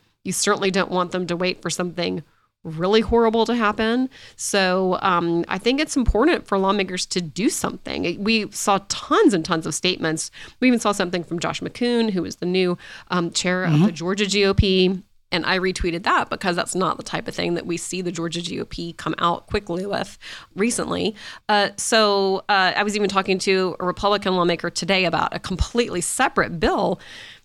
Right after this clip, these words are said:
Speaker 1: and he's still talking about the Nazi flags. He's
Speaker 2: Hmm.
Speaker 1: a North Georgia Republican, just so deeply disturbed by what he saw. So I, I do think lawmakers need to take action on this.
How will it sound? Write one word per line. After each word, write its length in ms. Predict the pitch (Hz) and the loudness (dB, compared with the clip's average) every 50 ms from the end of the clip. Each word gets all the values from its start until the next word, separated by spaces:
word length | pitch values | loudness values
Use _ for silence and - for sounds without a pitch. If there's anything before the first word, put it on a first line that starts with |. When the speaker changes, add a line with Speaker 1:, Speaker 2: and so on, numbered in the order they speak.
| _ _ _ | _ _ _
Speaker 1:
and 120 | 202 208 | 0 2
he's 180 | 226 226 233 226 | 2 2 2 2
still 320 | - - - - 196 214 | 2 0 2 2 2 2
talking 440 | 220 - 202 160 160 - - 226 254 | 0 0 0 0 0 2 0 0 0
about 440 | 254 185 - - 135 156 165 - - | 0 0 -2 -2 -2 -4 -6 -4 -4
the 220 | 196 208 202 185 - - - - _ _ | -4 -4 -4 -4 -8 -14 -20 -20 _ _
Nazi 420 | 190 165 147 - - - - 240 | -4 -4 -4 -4 -4 -2 -2 -2
flags. 580 | 247 - - - 370 392 - - 175 180 175 - - - - | -2 0 0 0 2 2 0 -2 -4 -8 -8 -6 -8 -8 -6
He's 180 | 185 196 202 190 | -6 -6 0 4
Speaker 2:
Hmm. 140 | 196 190 165 - | 4 4 4 2
Speaker 1:
a 260 | - 180 - - - - | -2 -6 -8 -8 -8 -8
North 360 | 190 175 196 185 202 247 247 | -4 -2 2 2 2 2 0
Georgia 280 | - - 220 226 220 226 | 0 0 0 2 2 0
Republican, 640 | 233 240 226 190 170 180 180 - 202 185 175 175 | -2 -2 -2 -2 -2 -2 -2 -2 0 0 0 0
just 180 | 165 185 - - | 0 -2 -4 -4
so 260 | - - - 254 392 | -6 -4 -2 -2 -2
deeply 500 | 262 170 - 202 240 269 - 220 220 226 | -2 -2 0 0 0 2 2 0 0 0
disturbed 720 | 170 170 - - - - - 180 202 196 - - - - - | 0 -2 -4 -4 -4 -4 -2 -2 -2 -2 -2 -6 -8 -6 -4
by 100 | - 160 | -4 -4
what 140 | 160 165 156 | -2 -4 -4
he 60 | 160 | -4
saw. 340 | - - - - - - - | -2 0 0 0 0 -2 -4
So 200 | - - - 170 | -4 -2 -2 -2
I, 180 | - - - - - | -2 -2 -4 -4 -4
I 60 | 214 | -4
do 280 | 196 180 - 220 233 240 | -4 -2 0 0 0 0
think 220 | - 262 214 - | 0 -2 -2 -2
lawmakers 520 | - 170 175 175 180 165 - - 165 160 175 | -2 0 0 0 0 -2 -2 -6 -6 -4 -4
need 180 | 165 165 160 | -4 -4 -6
to 60 | - | -8
take 200 | 165 - 160 - | -10 -10 -8 -6
action 340 | - 143 - - - - 175 | -6 -6 -4 -4 -4 -4 -4
on 160 | 170 165 165 | -4 -2 -2
this. 260 | 165 165 165 160 - | -2 -2 -4 -4 -8